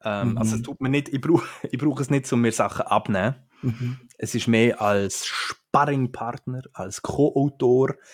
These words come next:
Speaker 1: als Illustrator oder als Storyboarder zum Ideen ausarbeiten. Es, es, es macht wie mehr möglich. Aber es nimmt mir noch nichts ab. Im Moment generiert es mehr Arbeit, anstatt dass es abnimmt.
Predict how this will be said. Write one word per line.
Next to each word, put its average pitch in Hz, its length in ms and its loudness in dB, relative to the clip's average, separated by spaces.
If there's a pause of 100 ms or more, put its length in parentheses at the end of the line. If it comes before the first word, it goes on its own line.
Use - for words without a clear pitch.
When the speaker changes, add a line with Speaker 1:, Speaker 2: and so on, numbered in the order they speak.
(300)
Speaker 1:
als 107 520 2
Illustrator 131 1000 4
oder 107 300 -6
als 98 280 -8
Storyboarder 123 840 2
zum 110 180 -2
Ideen 113 560 2 (500)
ausarbeiten. 107 800 0 (640)
Es, - 400 -4 (1400)
es, - 140 -6
es 123 200 -10
macht 135 240 2
wie 135 80 0
mehr 131 260 4
möglich. 123 460 2 (760)
Aber 107 200 -6
es 110 120 -8
nimmt 120 180 -4
mir 123 80 2
noch 120 120 2
nichts 120 320 2
ab. 117 340 -2
Im 117 100 -2
Moment 123 340 2
generiert 113 460 2
es - 60 -14
mehr 113 260 0
Arbeit, 92 360 -4
anstatt 92 400 -4
dass 98 100 -4
es 101 120 -4
abnimmt. 95 500 -4